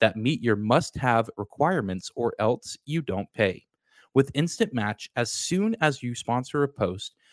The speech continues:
you get a short list of quality candidates with resumes on Indeed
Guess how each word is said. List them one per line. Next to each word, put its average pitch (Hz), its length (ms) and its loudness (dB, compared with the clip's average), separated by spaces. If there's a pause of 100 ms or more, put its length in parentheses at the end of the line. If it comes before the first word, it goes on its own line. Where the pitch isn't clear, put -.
(120)
you 123 140 -4
get 135 120 6
a 131 80 6
short - 420 2
list 107 260 -2
of 113 180 -6
quality 180 400 2
candidates 101 520 -4
with 104 160 -2
resumes 104 760 0
on 143 180 0
Indeed 104 440 -4